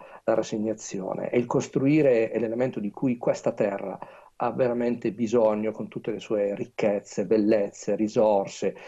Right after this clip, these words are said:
che purtroppo sono state perse come riferimento, perché la cronaca ha chiamato verso, eh, una realtà così negativa e, e nefasta. Voglia di costruire, eh, di edificare di nuovo, ecco,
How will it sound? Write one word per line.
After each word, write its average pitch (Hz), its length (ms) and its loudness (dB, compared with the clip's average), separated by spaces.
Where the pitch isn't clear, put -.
che - 120 -4
purtroppo 135 480 -2
sono 107 200 -12
state 107 580 -8
perse 123 340 0
come 107 240 -10
riferimento, 110 800 -6
perché 113 260 -4
la 117 80 -2
cronaca 139 460 0
ha 107 60 -10
chiamato 110 480 -8
verso, 104 580 -6
eh, 113 120 0
una 101 1000 0
realtà 110 400 0
così 107 760 2
negativa 110 600 0
e, 98 320 -4
e 107 60 -4
nefasta. - 520 -6
Voglia 160 200 4
di 143 120 0
costruire, 95 760 -10
eh, 110 720 2
di 117 760 2
edificare 143 580 2
di 147 100 0
nuovo, 92 520 0
ecco, - 440 -10